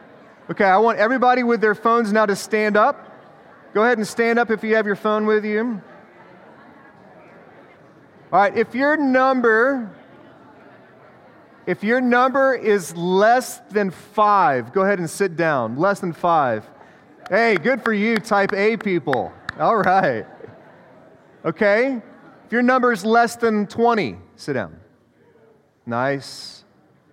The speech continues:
If your number is less than fifty, sit down. Oh my gosh. Okay. See, right, right now is when I'm starting to sweat. If your number is less than a hundred, sit down. If your number is less than two hundred, sit down.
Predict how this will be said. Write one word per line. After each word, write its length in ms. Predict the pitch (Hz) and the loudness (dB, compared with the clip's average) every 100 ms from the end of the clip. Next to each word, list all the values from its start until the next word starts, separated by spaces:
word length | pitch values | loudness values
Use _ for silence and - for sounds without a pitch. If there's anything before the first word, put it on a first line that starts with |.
| _ | _
If 60 | - | -6
your 80 | 165 | 0
number 240 | 190 196 | 0 0
is 100 | 180 | 0
less 260 | 180 185 - | 0 0 -2
than 160 | 175 | -6
fifty, 600 | - - 226 226 - 180 | -8 -6 -2 -2 -4 -8
sit 200 | 143 165 | -6 -4
down. 420 | 143 113 87 82 80 _ _ _ _ _ _ _ _ _ - | -2 -2 -6 -10 -18 _ _ _ _ _ _ _ _ _ -12
Oh 120 | 131 | -8
my 120 | 131 107 | -6 -6
gosh. 280 | 95 90 131 | -8 -10 -8
Okay. 160 | 135 | -8
See, 160 | 123 190 | -4 -2
right, 200 | 214 208 | -2 0
right 200 | 214 220 | -2 0
now 320 | 202 202 226 | 0 2 2
is 120 | 196 | 0
when 140 | 180 180 | -2 -2
I'm 300 | 180 175 160 - - - _ _ _ _ _ _ | -2 -4 -8 -20 -20 -20 _ _ _ _ _ _
starting 380 | _ - 170 180 | _ -4 -4 -4
to 80 | 180 | -8
sweat. 500 | - 180 170 180 - - _ _ _ _ _ | -8 -2 0 0 -6 -20 _ _ _ _ _
If 60 | - | -4
your 100 | 202 | -2
number 420 | 208 226 233 226 | 2 0 2 0
is 140 | 208 175 | 0 0
less 320 | 196 190 - | 0 0 -2
than 160 | 202 | -2
a 100 | 180 | -2
hundred, 640 | 175 - 220 220 180 160 131 | -4 -4 -2 -2 -2 -4 -4
sit 260 | 147 123 | -10 -6
down. 400 | 123 104 85 90 - _ _ _ _ _ _ _ _ _ _ _ _ _ - - | -6 -6 -8 -16 -20 _ _ _ _ _ _ _ _ _ _ _ _ _ -20 -16
If 140 | - | -2
your 120 | 247 | 0
number 340 | 262 269 247 226 | 4 4 4 2
is 180 | 196 196 | 2 2
less 280 | 226 226 | 2 2
than 140 | - 190 | -2 -4
two 240 | - 226 | -4 -2
hundred, 400 | 202 240 214 165 | 0 0 0 -4
sit 180 | - 160 | -4 -4
down. 440 | 139 120 87 92 | -2 -2 -6 -12